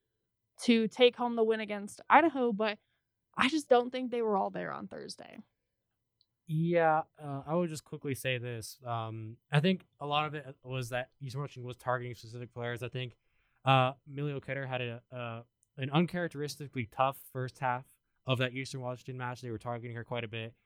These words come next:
Speaker 1: Mm-hmm.
Speaker 2: A lot of times she, they caught her flat-footed. She did pick it up a little bit in, in the second half of the, of the match, but, but by then it was too late.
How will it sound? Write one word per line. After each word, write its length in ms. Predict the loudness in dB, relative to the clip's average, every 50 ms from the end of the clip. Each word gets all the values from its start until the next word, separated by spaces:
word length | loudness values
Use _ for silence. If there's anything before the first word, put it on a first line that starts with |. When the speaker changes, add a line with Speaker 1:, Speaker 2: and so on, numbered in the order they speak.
| _
Speaker 1:
Mm-hmm. 280 | -16 -14 -14 -14 -6 -2
Speaker 2:
A 20 |
lot 140 | 0 0 0
of 60 | -2
times 180 | -4 -8 -8 -8
she, 140 | -10 -12 -12
they 140 | -10 -12 -8
caught 200 | -4 -4 -4 -4
her 80 | -4
flat-footed. 580 | -8 -10 -12 -12 -12 -12 _ -12 -10 -10 -10 -8
She 80 | -4
did 160 | -2 -2 0 0
pick 140 | 0 -2
it 60 | 0 0
up 180 | 0 -2 -4 -12 _ _ _ _ _ _
a 60 | -4 2
little 180 | 4 4 4 2
bit 240 | 0 -4 -4 -6 _ _ _ _
in, 180 | -6 -6 -4 -4
in 140 | -4 -6
the 80 | -4 -4
second 260 | -4 -4 -4 -4 -4
half 220 | -4 -6 -6 -6 -8
of 60 | -10
the, 140 | -10 -10 -8
of 140 | -10 -10 -8
the 100 | -8 -8
match, 300 | -6 -4 -4 -4 -4 -6 _
but, 160 | -10 -10 -10
but 220 | -10 -12 -12 -10 -10
by 100 | -10 -10
then 180 | -8 -8 -8
it 60 | -8
was 140 | -10 -10 -12
too 220 | _ -8 -8 -6 -6
late. 260 | -6 -6 -6 -6 -8